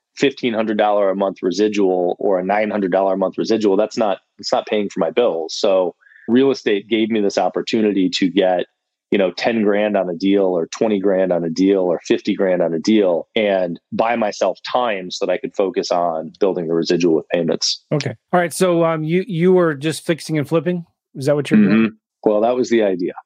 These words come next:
Speaker 2: That was the idea. Did you do
Speaker 1: Yeah,
Speaker 2: any
Speaker 1: so
Speaker 2: successfully during that time?
Speaker 1: Yeah, yeah. Well, so we fixed and flipped, but what, what I did that got me in trouble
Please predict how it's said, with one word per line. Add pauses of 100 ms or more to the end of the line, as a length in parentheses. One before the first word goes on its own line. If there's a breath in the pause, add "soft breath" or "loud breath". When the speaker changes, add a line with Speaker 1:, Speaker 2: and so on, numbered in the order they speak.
(160)
Speaker 2:
That
was
the
idea. (300)
Did
you
do
Speaker 1:
Yeah,
Speaker 2:
any
Speaker 1:
so
Speaker 2:
successfully (260)
during
that
time?
Speaker 1:
Yeah, (440)
yeah.
Well,
so
we
fixed
and
flipped,
but
what, (100)
what
I
did
that
got
me
in
trouble